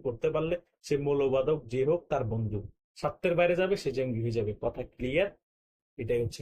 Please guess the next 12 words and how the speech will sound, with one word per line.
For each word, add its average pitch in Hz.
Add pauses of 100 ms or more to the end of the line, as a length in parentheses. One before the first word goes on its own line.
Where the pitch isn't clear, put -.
মেইন 110 (460)
কথা, 110 (100)
আর 110
কিছুই 113
না। 104 (400)
তাই 127 (160)
আমাদেরকে 127 (100)
গুমরা 117
করে, - (760)
আমেরিকার 117
সাথে 139 (100)
গোপন 131